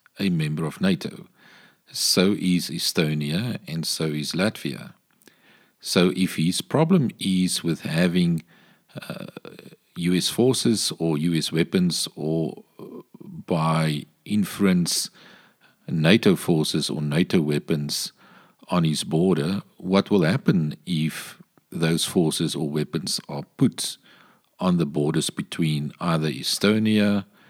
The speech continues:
and Russia or Latvia and Russia or both? Putin's argument, as voiced by Colonel Macgregor, therefore,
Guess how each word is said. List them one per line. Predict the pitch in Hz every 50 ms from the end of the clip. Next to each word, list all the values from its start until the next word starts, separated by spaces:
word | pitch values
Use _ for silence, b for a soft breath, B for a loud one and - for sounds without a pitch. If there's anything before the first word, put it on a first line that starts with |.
| b b b b b
and | - - 87 82 78 -
Russia | 90 82 80 - - 85 80 76 - -
or | - 78 80 78
Latvia | 73 73 76 78 - - - 80 73 73 76 73 69 - B B B B - -
and | - 76 71 -
Russia | 71 71 - - - 62 - -
or | - 71
both? | 69 64 76 - - - - - - - B B B B B B B B B B _ _ _ _ -
Putin's | - 98 90 - 98 82 - - -
argument, | - 92 92 95 85 104 104 113 151 156 135 - - - -
as | 95 87 85 80 -
voiced | - 76 69 73 87 107 98 - - -
by | - 78 76 76
Colonel | - - 82 78 78 76
Macgregor, | 69 69 65 - - 80 76 73 82 80
therefore, | 67 53 50 - - 80 85 78 78 - - - 78 78